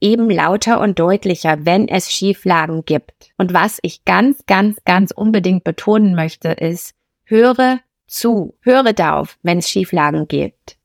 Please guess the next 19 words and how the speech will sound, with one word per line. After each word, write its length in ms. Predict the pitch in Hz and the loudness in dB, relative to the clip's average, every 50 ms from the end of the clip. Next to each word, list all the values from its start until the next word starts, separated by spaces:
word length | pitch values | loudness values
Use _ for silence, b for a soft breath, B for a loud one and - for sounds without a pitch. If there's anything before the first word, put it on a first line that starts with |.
| - - | -12 -6
Schmeiß 360 | - - 202 185 220 240 - | -2 0 2 2 2 0 0
nicht 240 | - 269 247 - - | 0 -2 -2 -2 -2
einfach 320 | - 180 202 202 208 202 | -2 0 0 -2 -2 -2
irgendwelche 480 | 196 - 180 190 185 180 180 175 - 165 | -2 -2 -2 0 0 -2 -2 -2 -2 -4
Schmerzmittel 580 | - - 196 196 214 - - 240 233 220 226 214 - | -2 0 2 0 0 0 0 0 0 0 0 -2 0
ein 340 | - 202 196 202 208 208 - | 0 0 2 2 2 2 0
oder, 640 | - 190 190 185 170 180 170 170 170 165 160 - - | 0 -2 -2 0 0 0 0 2 2 0 0 -2 -2
ähm, 380 | - 175 165 160 170 160 160 165 - _ - | -4 -4 -2 -2 -4 -4 -4 -6 -6 _ -2
decke 260 | 196 202 - - 214 | -2 -2 0 -2 -2
das 240 | - 185 160 - - | -2 -2 -4 -4 -4
Ganze 380 | 180 170 190 190 - - 202 | -2 -2 -2 -4 -4 -2 -2
mit 160 | 190 180 - | -2 -2 -2
irgendwelchen 540 | - - 180 190 180 175 165 175 - 190 185 | -2 -4 -4 -2 -2 -2 -2 -2 -2 -6 -8
Pflastern 720 | - - - - 185 196 - - - - 190 180 180 180 - | -8 -6 -4 -4 -2 -4 -4 -6 -4 -2 0 0 0 -2 -4
ab, 380 | - 175 190 277 381 - _ _ _ | -2 0 0 0 0 -2 _ _ _
sondern 720 | _ - - - 214 226 254 247 240 220 180 165 156 156 160 | _ -8 -2 0 2 2 4 4 2 2 0 0 -2 -6 -4
höre 380 | - 240 254 269 285 277 277 254 | 0 2 4 4 4 2 2 0
drauf 520 | - - - 175 170 170 180 185 180 - - | -2 -2 -2 0 0 0 0 -2 -6 -8 -6
und 180 | 196 185 175 | -4 -4 -6